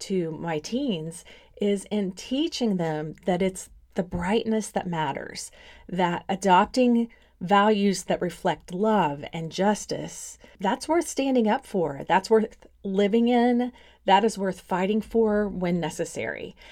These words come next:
And helping my teens understand that that's not gonna always be easy, that sometimes it's gonna be quite difficult and often very uncomfortable to do those things, to stand up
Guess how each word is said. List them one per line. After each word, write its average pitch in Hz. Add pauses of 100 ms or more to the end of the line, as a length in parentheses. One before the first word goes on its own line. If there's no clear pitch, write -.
(200)
And 214 (320)
helping 247
my 269
teens 208
understand 175
that 165 (120)
that's 180
not 330
gonna 285
always 233
be 196
easy, 214 (220)
that -
sometimes 247
it's 214
gonna 208
be 190
quite 202
difficult 185 (400)
and 175
often 226
very 220
uncomfortable 196
to 226
do 247
those 254
things, 247
to 202
stand 185
up 185